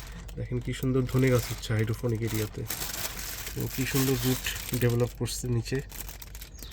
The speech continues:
দেখতে পাচ্ছেন যে রুটগুলি কি সুন্দর ডেভেলপ করছে। একটা ফ্ল্যাশ দিয়ে দেখাই, বোঝা যাচ্ছে না গ্রিন হাউসের জন্য,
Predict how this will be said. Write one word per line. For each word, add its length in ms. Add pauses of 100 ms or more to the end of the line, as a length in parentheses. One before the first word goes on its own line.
(680)
দেখতে 220
পাচ্ছেন 380 (640)
যে 80
রুটগুলি 400
কি 100
সুন্দর 240
ডেভেলপ 420
করছে। 340 (1500)
একটা 160
ফ্ল্যাশ 380
দিয়ে 120
দেখাই, 320 (2750)
বোঝা 320
যাচ্ছে 300
না 100
গ্রিন 240
হাউসের 260
জন্য, 240